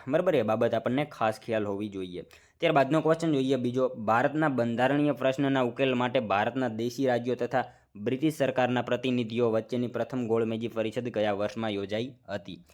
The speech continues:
શું આવશે મિત્રો આમાં રાઈટ આન્સર? ભારતના જે છે બંધારણીય પ્રશ્નોના ઉકેલ માટે ભારતના દેશી રાજ્યો તથા બ્રિટિશ સરકારના પ્રતિનિધિઓ વચ્ચેની પ્રથમ ગોળમેજી પરિષદ જે છે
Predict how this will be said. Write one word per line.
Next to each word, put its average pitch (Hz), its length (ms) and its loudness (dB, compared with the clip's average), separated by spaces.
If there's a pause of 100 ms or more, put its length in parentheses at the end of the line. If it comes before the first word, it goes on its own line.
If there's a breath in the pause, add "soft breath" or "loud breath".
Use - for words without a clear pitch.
(320 soft breath)
શું 151 160 2
આવશે 147 160 4
મિત્રો 143 220 4
આમાં 139 340 4
રાઈટ 123 220 0
આન્સર? 127 240 -2 (380 soft breath)
ભારતના 127 500 0
જે 143 120 0
છે 151 120 0
બંધારણીય 123 720 0
પ્રશ્નોના 127 480 0
ઉકેલ 120 340 -2
માટે 120 400 0 (220)
ભારતના 120 400 2
દેશી 120 320 -4
રાજ્યો 120 300 0
તથા 120 240 -4
બ્રિટિશ 113 420 -4
સરકારના 117 440 -2
પ્રતિનિધિઓ 113 680 -4
વચ્ચેની 110 440 -4 (100)
પ્રથમ 135 360 -2
ગોળમેજી 131 360 2
પરિષદ 131 360 -4
જે 143 160 2
છે 135 260 -4